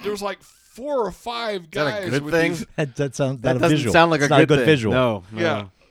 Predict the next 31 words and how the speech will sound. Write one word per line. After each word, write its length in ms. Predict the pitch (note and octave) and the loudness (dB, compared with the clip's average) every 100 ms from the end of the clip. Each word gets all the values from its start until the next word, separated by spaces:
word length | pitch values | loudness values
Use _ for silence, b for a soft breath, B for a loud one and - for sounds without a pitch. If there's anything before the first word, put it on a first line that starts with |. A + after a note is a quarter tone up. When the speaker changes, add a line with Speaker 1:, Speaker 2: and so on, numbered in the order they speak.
| _ - | _ -14
Speaker 1:
It, 260 | F3 F#3 | -12 -8
there 100 | G3 | -6
were, 120 | C4+ | -4
like, 180 | A#3+ E3+ | -6 -8
four 440 | - - G#3+ B3 F#3+ | -12 -6 -2 -2 -2
or 100 | F3 | -4
five 580 | - G3 G#3 D3+ C#3 A#2 _ - | -8 -10 -8 -6 -8 -12 _ -10
big 480 | A#3 G3+ C#3+ B2+ | -6 -4 -6 -10
ass 480 | D3+ F#3+ F3 C3 - | -14 -12 -10 -10 -12
mech 360 | A#2 D3 A3+ - | -16 -14 -14 -14
suits 400 | - C3 A2 - | -16 -16 -16 -20
lit 420 | A#2 B2 D#3+ A3 | -20 -18 -12 -10
up 340 | G3 G3 A3 - _ _ _ _ _ _ _ C#3+ | -10 -12 -14 -20 _ _ _ _ _ _ _ -20
and 200 | C#3+ C#3 | -18 -16
just 480 | F3 E3 C#3 - - _ - | -12 -12 -12 -14 -20 _ -2
Speaker 2:
Costumes? 800 | E3 G3 A#3 - B3+ C4 B3 - _ _ _ _ D#3+ | 6 6 6 0 -4 -4 -8 -12 _ _ _ _ -12
Dude, 260 | D#3 D3 A#2+ | -4 -4 -4
you 140 | D3 | -4
gotta 300 | D#3+ F3+ F#3 | 0 0 0
have 260 | D#3 D3+ B2 | -2 -4 -4
lights 540 | A#2+ E3+ A3 - - | 0 0 0 -10 -14
and 160 | A2+ C#3+ | -10 -6
you 60 | |
gotta 160 | C#3 C3+ | -4 -4
be 140 | B2+ | -6
big 600 | A#2 G#2+ D3 D3+ C3+ C3+ - _ _ _ | -8 -2 -2 -2 -6 -16 -20 _ _ _
if 160 | C3+ A2+ | -10 -10
you 120 | A2+ | -8
wanna 220 | A2+ A2 | -6 -6
win, 440 | G#2 A2 G2 F#2+ F2+ | -6 -8 -10 -14 -18
like, 220 | G#2+ G2 | -12 -12